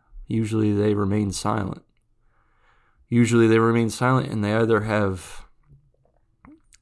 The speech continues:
uh, the feeling of wretchedness within them. For a long time, they, they feel uncertain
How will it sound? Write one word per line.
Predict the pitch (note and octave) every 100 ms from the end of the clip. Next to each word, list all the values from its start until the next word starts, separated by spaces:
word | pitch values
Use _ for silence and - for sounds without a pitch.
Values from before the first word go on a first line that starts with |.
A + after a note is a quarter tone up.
| -
uh, | - - - - - _ _ _ _ _ _ _ _ _ _ _ _
the | - F#2+
feeling | - A#2 A#2 G#2+
of | F#2+ G2+
wretchedness | A2 A2+ G#2 G2+ G2
within | - F#2 A2 A#2+
them. | B2+ B2+ - _ _ _ _
For | -
a | G#2
long | G2+ A2 A2 G2+
time, | - A#2+ A2+ G2+
they, | F#2+ -
they | G#2+
feel | G2 - G#2+ G2+ G2 - _ _ _ _ -
uncertain | A2 G#2 - - A2 - B2 A#2+